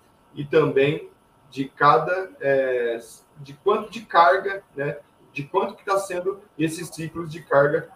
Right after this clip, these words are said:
pra poder determinar, né? Ah, um ciclo de carga que eu acho saudável, né, que a gente fez planilhas e estabeleceu uma norma,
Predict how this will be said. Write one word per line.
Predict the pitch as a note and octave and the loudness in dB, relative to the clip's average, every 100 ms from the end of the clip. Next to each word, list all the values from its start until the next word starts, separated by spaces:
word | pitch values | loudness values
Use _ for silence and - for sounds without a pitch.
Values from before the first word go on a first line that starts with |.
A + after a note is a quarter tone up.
| _ | _
pra | C#3 C#3 | 2 2
poder | C#3+ C#3+ | 2 0
determinar, | C#3+ D3+ D3+ D3+ E3 D#3 A2+ - - _ _ | 0 2 2 0 -4 -4 -6 -6 -14 _ _
né? | A#2 - _ _ _ | -14 -14 _ _ _
Ah, | B2 B2 A#2 A2+ G#2+ G#2+ G2+ _ _ _ _ _ _ | -2 2 2 0 -2 -6 -12 _ _ _ _ _ _
um | - | -6
ciclo | - A3+ A3 | -4 -6 -6
de | F3 - | -6 -2
carga | F#3 E3+ | 0 2
que | - E3+ | 0 2
eu | |
acho | E3 - D#3 | 2 0 -4
saudável, | G#3 G#3 D3+ C3+ C#3 C#3+ D3 A2 - _ _ | 2 4 4 2 2 2 0 -2 -4 _ _
né, | B2 C3 | -8 -6
que | C3 | -4
a | |
gente | B2 B2+ C3+ | -4 -6 -6
fez | C3 C3 B2+ - | -2 0 0 -6
planilhas | - C#3 B2+ B2 D3 E3 C#3 B2+ B2 - _ _ _ _ | -2 -2 0 -4 -6 -2 0 0 -2 -16 _ _ _ _
e | A#2+ B2 A#2+ A#2 A2+ A2 G#2+ G#2 _ _ _ | -10 -8 -8 -10 -8 -10 -10 -12 _ _ _
estabeleceu | - C3+ C3+ C3+ C3 - C3+ B2+ | -2 0 4 4 4 2 2 2
uma | B2+ B2 | 0 0
norma, | B2+ D3 G3 C#3+ A#2 | 0 0 0 -2 -4